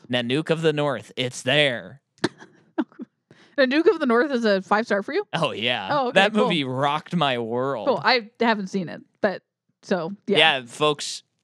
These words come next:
Speaker 1: you should watch Nanook of the North.
Speaker 2: And then watch the documentary now about it.
Speaker 1: Yeah. I, yeah, yeah.
Speaker 2: Oh, I thought it was funny.
Speaker 1: Yeah.
Speaker 2: I guess it's not funny.
Speaker 1: It, it was funny, but it was a little long, it felt. <laughs>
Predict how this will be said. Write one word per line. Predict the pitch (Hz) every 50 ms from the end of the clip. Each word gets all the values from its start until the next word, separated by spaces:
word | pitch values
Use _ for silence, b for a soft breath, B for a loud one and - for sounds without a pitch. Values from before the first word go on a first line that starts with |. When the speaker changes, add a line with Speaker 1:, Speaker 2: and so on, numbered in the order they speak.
| _ -
Speaker 1:
you | 120 123 131
should | 131 - 151
watch | 135 143 156 170 170 - -
Nanook | 131 139 135 135 139 135 131 -
of | 127 113
the | 120 110
North. | 107 104 95 87 82 - - - _ -
Speaker 2:
And | 240 233
then | 240 240
watch | 240 226 220 -
the | 233
documentary | 202 202 202 196 - 214 196 190 185 175 170 170
now | 170 170 170 170
about | - 160 147 135 -
it. | 104 - - _ _ _ _ _ _ _ _ _ _ _ -
Speaker 1:
Yeah. | 127 117 107 101 92 87 _ _ -
I, | 160 190 214
yeah, | 196 139 208 190 170 120 98 - _ -
yeah. | 120 113 78 87 113 _ _ _ _ _
Speaker 2:
Oh, | - 175 170
I | 165 175
thought | - 180 143 -
it | 131
was | 135 196 -
funny. | - 104 90 87 - 214 - _ _ _ _ _ _ _ _ _
Speaker 1:
Yeah. | - 85 71 76 - - _
Speaker 2:
I | - 196
guess | 190 180 -
it's | 180 - -
not | 156 - 220
funny. | - 156 107 92 -
Speaker 1:
It, | 254 370 427 403 -
it | 311
was | 320 277 -
funny, | - 208 190 165 151 139
but | 131 139 135 131 - -
it | 143 139
was | 139 131 135
a | 135
little | 131 131 123 117
long, | 110 101 101 98 98 95
it | 82 -
felt. | - 104 90 90 - - 185
<laughs> | -